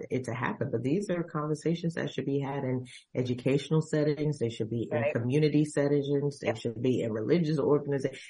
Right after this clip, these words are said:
Speaker 1: They should
Speaker 2: Yep.
Speaker 1: be everywhere because
Speaker 2: Yep.
Speaker 1: it's, it's a part of the makeup of, of this country.
Speaker 2: That's right. That's right.
Speaker 1: So the more we are, um, take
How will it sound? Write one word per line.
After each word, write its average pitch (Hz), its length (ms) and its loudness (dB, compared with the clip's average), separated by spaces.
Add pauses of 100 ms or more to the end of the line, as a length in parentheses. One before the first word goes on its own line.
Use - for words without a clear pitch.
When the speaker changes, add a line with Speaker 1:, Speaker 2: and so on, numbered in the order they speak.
Speaker 1:
They 269 100 8
should 339 160 4
Speaker 2:
Yep. 233 160 8
Speaker 1:
be 151 80 -2
everywhere 202 480 4
because 139 500 2
Speaker 2:
Yep. - 100 0
Speaker 1:
it's, 151 200 2
it's - 300 -2
a 147 80 2
part - 520 0
of 135 240 0
the 123 100 0
makeup 120 500 0 (280)
of, 117 280 -2 (300)
of 123 140 -4
this 120 180 -4
country. - 440 -4 (160)
Speaker 2:
That's 147 220 2
right. 135 240 -2 (280)
That's 165 160 -6
right. 220 160 0 (800)
Speaker 1:
So 127 200 0
the 123 100 2
more 135 320 2
we 127 340 2
are, 120 460 2
um, 110 560 -2 (840)
take 165 340 4